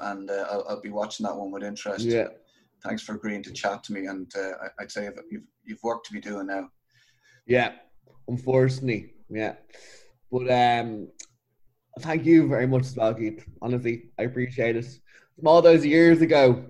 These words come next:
Speaker 2: I, uh, I met you in two F M. Do you remember?
Speaker 1: I do, yeah. It's a good few years ago now.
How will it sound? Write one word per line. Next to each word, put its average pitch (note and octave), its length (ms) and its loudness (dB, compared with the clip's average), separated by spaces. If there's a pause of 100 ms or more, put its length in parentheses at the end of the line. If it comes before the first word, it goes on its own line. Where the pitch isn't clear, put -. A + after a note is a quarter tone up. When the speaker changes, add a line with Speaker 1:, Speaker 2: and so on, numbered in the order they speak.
(140)
Speaker 2:
I, B2+ 240 6
uh, B2+ 380 4
I A#2+ 80 2
met C3 300 0
you C3+ 180 0
in B2+ 340 0 (320)
two D#3 200 -4
F B2+ 140 0
M. B2 340 2
Do A#2 100 -16
you B2 60 -2
remember? B2+ 340 -2 (500)
Speaker 1:
I A2 60 -4
do, E4 280 0
yeah. C3+ 320 2 (420)
It's - 180 -6
a - 20 -20
good - 160 -4
few - 160 -4
years A2+ 240 0
ago A#2+ 200 -2
now. A#2 320 0